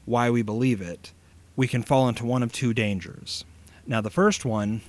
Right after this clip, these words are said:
is that we can be easily persuaded by the next thing that comes along that sounds better than our current belief system. We see this a lot when people grow up in the church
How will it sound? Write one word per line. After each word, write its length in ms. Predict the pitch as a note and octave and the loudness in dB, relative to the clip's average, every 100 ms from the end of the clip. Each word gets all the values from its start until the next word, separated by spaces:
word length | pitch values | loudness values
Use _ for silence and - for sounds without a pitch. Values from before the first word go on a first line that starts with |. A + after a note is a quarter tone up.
| - | -4
is 200 | C3 A2+ | -4 0
that 440 | A2+ G#2 G#2 - - - - - - | 0 0 -2 -8 -18 -20 -20 -20 -12
we 540 | F3 B2+ B2+ C3 C3 C3 | -4 4 6 6 4 2
can 160 | - C3 | 0 0
be 200 | B2 A2+ | 2 4
easily 440 | C#3 C3+ C3 B2 | 4 4 2 2
persuaded 880 | A2+ A#2+ - - C#3 C3 G#2+ G2+ G#2+ - - | 2 -2 -2 2 4 4 2 -2 -6 -14 -4
by 220 | - G#2+ | 2 2
the 120 | G#2+ A2 | 2 2
next 360 | A#2+ C#3 - | 2 0 0
thing 160 | D3 A#2+ | 0 0
that 100 | A2+ | 0
comes 220 | B2+ B2+ | 0 2
along 460 | C3+ A2+ G#2+ G#2+ G#2+ | 2 2 2 0 -2
that 140 | A2+ | -4
sounds 340 | - A#2 A2 | -2 0 0
better 420 | A2+ C3+ C#3 A#2 G#2+ | 0 2 4 4 4
than 140 | A2 | 2
our 80 | G#2 | 0
current 360 | - A#2+ A2+ | -2 -4 -2
belief 340 | A2+ A2+ G#2 - | -2 -2 -2 -4
system. 600 | - A2+ F#2+ E2+ - F2+ - - - - - - _ _ | -4 -4 -4 -8 -12 -14 -18 -20 -20 -20 -20 -20 _ _
We 140 | - B2+ | 2 2
see 180 | - C3 | 4 4
this 240 | A#2+ - | 4 0
a 100 | - | 0
lot 400 | A#2 C#3 B2 A2 - | 2 4 4 2 0
when 180 | B2+ | -2
people 400 | A#2+ B2+ A#2+ A#2 | -2 -4 -2 -2
grow 240 | A2+ A#2 A2+ | 0 0 0
up 140 | A2+ | 0
in 60 | C3+ | -2
the 80 | C#3+ | 0
church 580 | - G#2+ G#2+ - - | 2 2 0 -4 -6